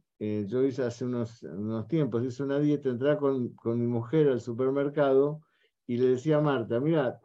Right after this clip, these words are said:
toda esta góndola no puedo comprar nada. Toda esta otra góndola no puedo comprar nada". Y me di cuenta que en realidad en el supermercado iba a una, alguna, a algunos lugarcitos del supermercado.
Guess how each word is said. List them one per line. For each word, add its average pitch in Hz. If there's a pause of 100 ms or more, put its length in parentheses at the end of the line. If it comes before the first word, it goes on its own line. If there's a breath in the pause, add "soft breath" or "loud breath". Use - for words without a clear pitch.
(160)
toda 220
esta 156
góndola 175
no 131
puedo 147
comprar 135
nada. 110 (1040)
Toda 208
esta 165
otra 151
góndola 175
no 123
puedo 123
comprar 131
nada". 165
Y 135
me 147
di 196
cuenta 202
que 151
en 139
realidad 147
en 190
el 165
supermercado 165
iba 160
a 131
una, 135
alguna, 151 (260)
a 117
algunos 180
lugarcitos 156
del 127
supermercado. 104